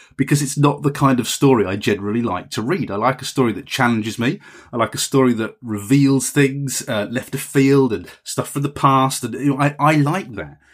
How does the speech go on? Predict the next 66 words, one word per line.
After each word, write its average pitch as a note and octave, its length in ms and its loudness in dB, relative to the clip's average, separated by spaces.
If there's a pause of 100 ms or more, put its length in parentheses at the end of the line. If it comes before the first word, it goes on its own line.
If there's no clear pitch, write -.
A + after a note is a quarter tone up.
(220)
And, A#2+ 340 -2
um, B2 320 0
it's C3 180 -6
what C#3+ 120 -4
I B2+ 80 0
like A2 180 -4
to A2 80 -6
watch. D3 260 0
It's - 140 -6
what A#2 120 0
I - 20 -2
like G#2 240 -4
to G2+ 80 -10
read. G#2 500 -2 (300)
And A#2 100 -2
it's C#3 320 -6 (140)
what A#2+ 220 -4
I A#2+ 40 -2
like G#2+ 280 -2
to A2 100 -8
write. A#2+ 420 0
So, B2 280 2 (280)
um, C#3 300 -4
uh, - 100 -10 (580)
the - 80 -12
reason D#3 200 2
I'm C3+ 80 2
telling C3 240 -2
you A2+ 60 -8
that D#3 200 0
really G#2 240 -2
is - 80 -10
just D3 160 -4
a C#3 60 0
little E3 180 4
bit C#3 140 4
of, C3 280 2
uh, A2 200 -6
self-doubt, C3+ 720 -2
if F2+ 100 -14
you G2 100 -10
want, E2+ 220 -14
you G#2 60 -8
know, G2+ 80 -4
about, A2+ 380 -2 (340)
about B2 360 0
this A2 140 -6
story. C3 460 2
Not C#3+ 180 -2
that B2+ 140 -4
I, B2 180 -4
I, C3 280 -6
I'm A#2+ 220 -8
really D3 260 4
enjoying A2+ 260 -2
the F#2+ 60 -10
story. A#2+ 220 2
My G#2 100 0
wife C#3 280 2
tells A2+ 220 -2
me G2 40 -6
she's G2+ 200 -10
really G2+ 160 -2
enjoying F#2+ 260 -6
the F#2+ 80 -10
story, G2 400 -2